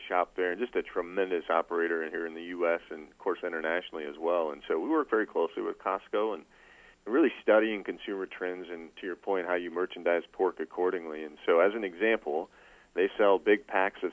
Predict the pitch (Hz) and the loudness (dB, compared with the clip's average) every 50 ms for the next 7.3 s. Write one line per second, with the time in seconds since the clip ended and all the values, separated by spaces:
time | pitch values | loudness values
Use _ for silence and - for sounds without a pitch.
0 | - - - 95 95 98 95 92 90 82 76 - - - - - - - _ _ | -8 -2 4 6 6 6 6 4 4 2 2 0 -4 -10 -18 -20 -20 -20 _ _
1 | - 78 80 85 85 90 95 - - 92 90 92 95 95 87 85 82 82 73 71 | -12 -10 -8 -6 -6 -8 -4 0 2 4 4 6 4 4 6 4 4 4 2 -2
2 | 71 69 65 58 - _ _ - - - - - _ _ - 110 - 123 123 127 | -4 -8 -12 -18 -20 _ _ -20 -20 -20 -20 -20 _ _ -2 2 6 6 6 6
3 | 120 120 - - 139 160 - 156 113 - - - 110 98 92 - 110 113 104 95 | 4 2 0 0 0 2 2 2 2 0 0 2 2 2 4 4 4 4 4 4
4 | 90 80 - - 113 113 117 92 - - 110 123 - 127 110 101 101 104 107 - | 2 0 2 4 4 6 6 4 2 0 0 0 0 -2 0 4 4 4 4 4
5 | - 98 92 85 80 - - 87 80 80 - - - 85 80 80 80 82 82 82 | 2 0 2 0 -2 -2 0 0 0 0 -2 -4 -6 -4 -4 -2 -2 -2 -4 -6
6 | - - - - _ - - 113 113 117 110 101 92 87 98 98 95 - - 90 | -12 -20 -20 -20 _ 0 2 2 2 2 2 0 2 4 4 4 4 4 4 4
7 | 85 90 92 98 107 | 6 6 6 4 2